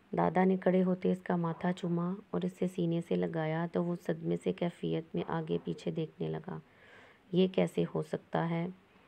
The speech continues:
इसने टूटे फूटे लहजे में कहा, जबकि इसकी बेतुकी बात पर फातिमा शाह ने तेवरी चढ़ाई। "क्या मतलब है तुम्हारी इस बात का?" इनके गुस्से भरी आवाज़ पर वो होश में आया, जबकि इसकी हालत पर सब ने हंसी जब्त की।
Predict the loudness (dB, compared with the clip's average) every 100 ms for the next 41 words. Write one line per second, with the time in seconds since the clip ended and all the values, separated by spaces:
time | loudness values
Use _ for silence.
0 | -20 -20 -6 -2 4 4 4 0 2 2
1 | 0 2 4 4 2 0 2 2 0 0
2 | 0 -2 -6 -4 0 0 0 -2 -2 -2
3 | -2 -4 -4 -2 -2 -2 -2 0 0 0
4 | -8 -20 -20 -20 -20 -8 0 2 4 4
5 | 6 4 4 4 2 0 0 0 -2 -2
6 | -2 -4 -6 _ _ _ _ -20 _ 2
7 | 4 4 2 2 2 2 2 2 2 -2
8 | -2 -2 -2 -2 -4 -4 -4 _ _ _
9 | 2 2 2 -2 -2 0 2 2 2 2
10 | 0 -2 0 0 2 0 -2 -4 -4 -4
11 | -2 -4 -4 -4 -8 -12 -20 -20 -20 -20
12 | _ 0 0 2 2 2 2 2 2 0
13 | 0 0 2 0 0 0 0 -2 -4 -2
14 | -4 -8 -8 -6 -6